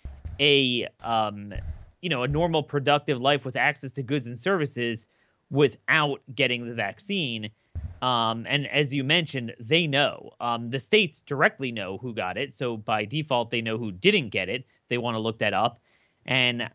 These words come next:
I don't know, Steve, but I, I, I don't think that the feds and the states are so concerned about sharing this type of information. Um, we're not talking about sex offenders and criminals here,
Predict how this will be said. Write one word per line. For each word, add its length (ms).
I 120
don't 140
know, 160
Steve, 520
but 160
I, 180
I, 240
I 100
don't 360
think 580
that 180
the 120
feds 300
and 140
the 60
states 540
are 180
so 340
concerned 560
about 260
sharing 420
this 160
type 260
of 120
information. 880
Um, 200
we're 100
not 180
talking 360
about 280
sex 300
offenders 540
and 100
criminals 480
here, 440